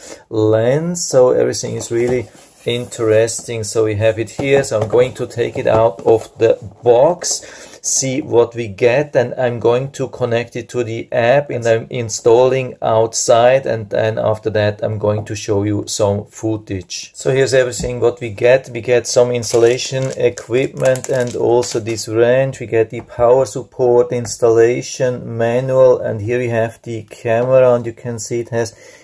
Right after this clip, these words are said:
even pretty long cable, by the way,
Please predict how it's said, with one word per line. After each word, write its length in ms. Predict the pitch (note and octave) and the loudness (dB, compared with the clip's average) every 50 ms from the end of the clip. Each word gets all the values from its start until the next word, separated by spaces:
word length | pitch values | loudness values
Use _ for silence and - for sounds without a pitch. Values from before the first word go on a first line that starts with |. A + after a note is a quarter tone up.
| _ _ | _ _
even 360 | - A#2+ B2 A#2 B2 A#2 - | -6 -4 -4 -2 -4 -6 -8
pretty 560 | - - - B2+ B2 B2 B2 - C3 B2 A#2+ | -12 -12 -6 -4 -2 -2 -2 -4 -4 -6 -6
long 580 | - - A2+ A2 A2 A2 A2 A#2 B2 C3 C3+ C3+ | -6 -4 0 4 6 8 8 8 6 4 2 -2
cable, 480 | - - - A#2+ A2 A2+ B2 C3+ C#3 | -8 -6 -2 0 2 2 2 0 0
by 240 | B2+ A#2 A#2 A2+ A2+ | 0 2 2 2 4
the 100 | A2+ A#2 | 2 2
way, 360 | A2+ A2+ A2+ A#2 A#2+ A#2+ A2 | 2 4 4 4 2 -2 -6